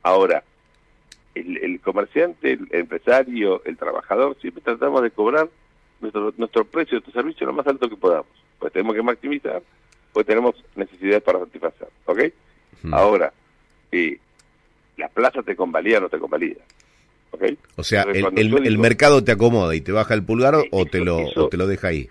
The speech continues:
Speaker 1: por eso, por eso el mercado tiene que estar abierto, por eso los precios no tienen que estar distorsionados, por eso no tiene que haber inflación.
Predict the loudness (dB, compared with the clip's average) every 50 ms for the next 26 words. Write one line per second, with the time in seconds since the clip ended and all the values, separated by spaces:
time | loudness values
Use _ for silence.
0 | _ 0 2 4 4 4 2 2 2 2 0 0 _ _ _ _ _ _ _ _
1 | -4 -2 -2 -2 0 -2 0 0 -2 -2 0 -2 -2 0 -2 -6 -4 -2 -2 -2
2 | -2 0 0 0 0 0 -2 _ -10 -6 -4 -4 -4 -2 -4 -4 -4 -4 -8 -12
3 | -8 -6 -6 -6 -6 -6 -8 -10 -10 -8 -8 -8 -8 -8 -6 -6 -8 -6 -6 -6
4 | -6 -4 0 0 2 0 0 -2 -4 -4 -2 -2 -4 -4 -4 -8 -8 -6 -4 -4
5 | -4 -6 -8 -10 -10 -6 0 2 2 2 2